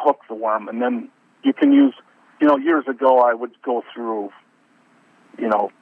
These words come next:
a bag of, of Senkos at a time, but now you,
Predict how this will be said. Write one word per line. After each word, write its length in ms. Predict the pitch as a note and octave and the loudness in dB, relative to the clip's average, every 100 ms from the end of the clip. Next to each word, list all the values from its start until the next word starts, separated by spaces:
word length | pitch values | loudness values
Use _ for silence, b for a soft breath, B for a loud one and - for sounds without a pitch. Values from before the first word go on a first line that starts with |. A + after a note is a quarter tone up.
| - - | -14 -2
a 80 | A#2 | -2
bag 540 | - A#2 B2 B2 A2+ | 0 2 4 2 0
of, 200 | A2 G2+ - - - _ _ _ _ - _ _ _ _ | -4 -6 -10 -20 -20 _ _ _ _ -20 _ _ _ _
of 160 | - - - - | -4 -4 -4 -2
Senkos 400 | E3 - B2 - | -2 0 -4 -4
at 80 | A2+ | -10
a 100 | - | -2
time, 340 | D#3 D#3+ B2+ | 0 0 -2
but 140 | A#2 | -8
now 260 | B2+ C3+ C#3+ | -2 0 0
you, 140 | C#3 | -2